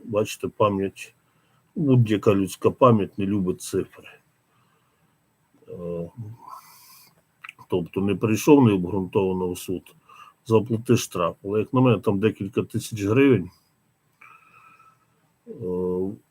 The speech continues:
здається, нормальна сума. Але якщо подумати, от, е, Верховний суд, сидять там декілька суддей, чи апеляційний суд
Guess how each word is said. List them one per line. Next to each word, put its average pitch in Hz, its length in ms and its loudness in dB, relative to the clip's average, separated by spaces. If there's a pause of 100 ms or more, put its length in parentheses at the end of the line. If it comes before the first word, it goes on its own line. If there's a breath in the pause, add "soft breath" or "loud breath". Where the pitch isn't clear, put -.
(360)
здається, 123 460 4
нормальна 110 500 6
сума. 82 480 -6 (600 loud breath)
Але 101 220 0
якщо 104 300 0
подумати, 123 680 2
от, 92 200 0 (120)
е, 92 260 -4 (1500 soft breath)
Верховний 113 540 6
суд, 90 320 -6
сидять 113 400 0
там 92 200 -2
декілька 95 480 -4
суддей, 117 480 0
чи - 200 -6
апеляційний 92 760 -4
суд - 240 -14